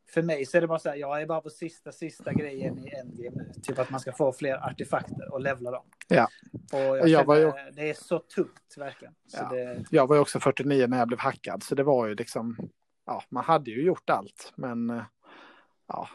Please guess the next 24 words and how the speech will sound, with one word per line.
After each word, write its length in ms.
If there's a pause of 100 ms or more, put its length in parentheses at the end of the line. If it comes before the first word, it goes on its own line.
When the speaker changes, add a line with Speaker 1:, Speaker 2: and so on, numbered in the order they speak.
Speaker 2:
ändå 320
väldigt 380
snopet. 600 (920)
Speaker 1:
Ändå 240
snopet. 380
Speaker 2:
<laughs> 680
Speaker 1:
Alltså 200
det, 520 (440)
det 100
är 80
mer 200
konstigt 380
så. 180 (840)
Speaker 2:
Ja, 300 (180)
Speaker 1:
Eh. 60
Speaker 2:
men 140
det 120
är 40
ändå 200
kul, 440
kul 260
sätt 160
att 60
avsluta 640